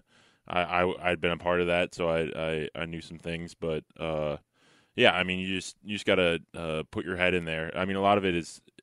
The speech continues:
technique-wise, coaching staff, uh, our, as an O lineman, uh, your, your O-line coach, uh,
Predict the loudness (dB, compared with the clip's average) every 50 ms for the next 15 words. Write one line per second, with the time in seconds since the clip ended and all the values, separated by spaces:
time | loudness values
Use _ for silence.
0 | -20 -18 _ -4 -4 -4 -2 -2 -4 -4 -2 -2 -2 0 0 -2 -2 -4 -4 -4
1 | -4 -4 -6 -10 -14 -12 -8 -4 -4 -2 -2 -4 -6 -6 -6 -4 -4 -2 -2 -2
2 | -2 0 -2 -2 -2 -6 -10 -8 -8 -8 -8 _ -8 -8 -6 -4 -2 0 0 0
3 | 0 0 -2 -2 -2 -4 -4 -6 -6 -6 -6 -6 -6 -6 -6 -8 -8 -10 -12 -10
4 | -6 -4 -2 -2 -2 -2 -2 -4 -6 -6 -4 -4 -4 -4 -6 -10 -16 -18 -18 -20
5 | -20 -20 _ _ -12 -10 -10 -8 -6 -6 -6